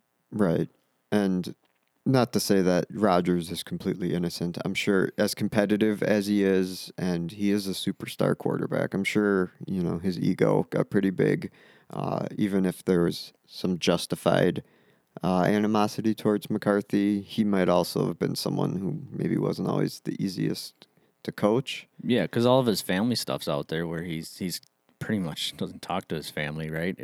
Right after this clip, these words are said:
Speaker 2: I, I don't know if that's still a thing, but it, it sounds like it. Uh, the guy, I don't know. It, it, he does hold grudges <laughs> forever.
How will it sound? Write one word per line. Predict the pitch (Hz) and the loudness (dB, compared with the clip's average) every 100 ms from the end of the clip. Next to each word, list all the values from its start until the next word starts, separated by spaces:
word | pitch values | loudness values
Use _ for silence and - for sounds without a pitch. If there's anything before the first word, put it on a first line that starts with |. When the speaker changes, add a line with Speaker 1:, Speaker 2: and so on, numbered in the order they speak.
| 82 | -8
Speaker 2:
I, | - | -4
I | |
don't | 90 | -4
know | 85 | -4
if | 80 | -6
that's | 80 78 | -8 -8
still | - 92 | -4 -4
a | - | 0
thing, | 131 120 92 | 0 2 0
but | 82 85 - - _ - | -2 -4 -10 -20 _ -6
it, | 92 - | -4 -4
it | 90 | -6
sounds | - 95 113 | 0 0 0
like | 78 80 87 | -2 -4 -4
it. | 90 - | -4 -4
Uh, | 82 82 | -4 -4
the | 80 87 | -4 -2
guy, | 92 92 90 87 - _ _ _ _ _ _ _ - - - | 0 2 0 -2 -8 _ _ _ _ _ _ _ -20 -20 -12
I | 104 123 | -4 0
don't | 117 | 2
know. | 117 82 | 2 0
It, | 85 - | -2 -2
it, | 101 - - | -2 -4 -10
he | - 104 90 | -4 -2 0
does | 98 101 95 | 2 0 2
hold | 104 95 | 0 2
grudges | 95 90 92 90 80 - - _ _ _ | 0 2 2 -2 -4 -14 -20 _ _ _
<laughs> | - 98 - _ _ _ _ - | -6 -6 -8 _ _ _ _ -10
forever. | - - 208 180 | 0 2 2 0